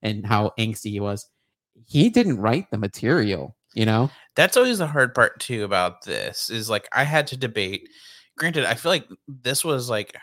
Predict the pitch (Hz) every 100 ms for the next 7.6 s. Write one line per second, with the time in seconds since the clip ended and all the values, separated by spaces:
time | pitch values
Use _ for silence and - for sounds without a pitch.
0 | - 139 131 120 113 110 110 110 107 107
1 | 101 71 60 - - _ _ 135 143 123
2 | 113 104 - _ _ _ _ - 147 139
3 | 127 123 - 117 82 78 127 - 127 120
4 | 123 107 90 107 107 - 147 139 - 127
5 | 123 120 117 - _ - 156 151 147 151
6 | 139 139 127 131 120 - - 123 123 120
7 | 104 95 52 - -